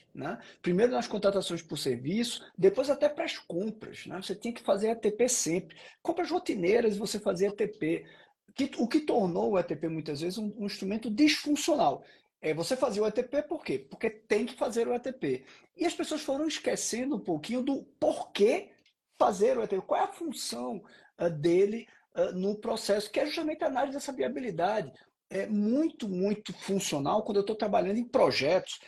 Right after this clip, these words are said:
ou contratações até mais complexas, né? Contratações mais relevantes. Agora, foi muito, eu acho, influenciado pela regulamentação federal, que, infelizmente, a nível de grande parte dos estados e municípios, ao invés do pessoal parar,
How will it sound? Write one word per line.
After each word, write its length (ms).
ou 120
contratações 520
até 200
mais 200
complexas, 840
né? 240
Contratações 560
mais 240
relevantes. 640
Agora, 360
foi 280
muito, 380
eu 80
acho, 180
influenciado 480
pela 200
regulamentação 640
federal, 480
que, 460
infelizmente, 800
a 80
nível 220
de 80
grande 360
parte 220
dos 160
estados 360
e 40
municípios, 720
ao 160
invés 540
do 160
pessoal 340
parar, 560